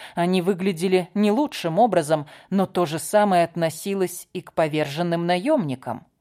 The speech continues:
Все они были в синяках и в крови. И никто, ни один из них, не загорелся голубым пламенем. От выброса адреналина Хасина с трудом соображала.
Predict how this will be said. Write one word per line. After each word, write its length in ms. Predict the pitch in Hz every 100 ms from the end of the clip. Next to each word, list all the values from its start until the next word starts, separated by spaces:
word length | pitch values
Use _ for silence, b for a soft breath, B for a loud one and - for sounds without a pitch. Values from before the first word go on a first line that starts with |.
| B B
Все 240 | - 196
они 220 | 180 180
были 240 | 165 170 160
в 60 |
синяках 760 | - 175 165 156 156 226 - - -
и 80 | 302
в 80 | -
крови. 440 | 208 175 139 127 _ _ _ _ _ _ -
И 140 | 196
никто, 640 | 214 233 233 - 214 156 131
ни 160 | 135 160
один 380 | 170 175 214 156
из 160 | 135
них, 260 | 196 262 262 B B B
не 180 | 202 208
загорелся 680 | 175 170 175 165 190 - 302
голубым 460 | 196 165 147 156
пламенем. 640 | 147 156 143 135 127 131 - _ _ _ _ _ _ _ _ _
От 220 | 175 170
выброса 680 | 175 214 277 220 214 - 196
адреналина 800 | 185 175 180 175 175 269 226 135
Хасина 540 | - 170 - 240 233 220
с 80 |
трудом 440 | - 190 190 180 185
соображала. 800 | - 175 165 160 139 131 117